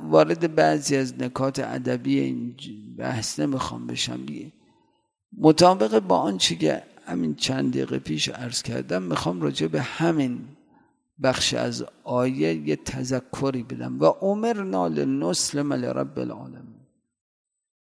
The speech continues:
ما امر شدیم تا تسلیم رب العالمین باشیم، تسلیم او باشیم.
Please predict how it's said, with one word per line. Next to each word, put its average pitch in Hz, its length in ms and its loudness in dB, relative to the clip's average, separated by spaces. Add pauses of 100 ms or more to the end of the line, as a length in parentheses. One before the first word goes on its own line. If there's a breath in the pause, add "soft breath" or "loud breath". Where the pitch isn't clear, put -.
(880)
ما 175 360 6
امر 196 260 2
شدیم 180 480 0 (100)
تا 180 140 -2 (100)
تسلیم 147 960 0
رب 123 380 -2
العالمین 123 840 -4
باشیم، - 360 -8 (840)
تسلیم 127 520 -2
او - 260 -14
باشیم. - 300 -16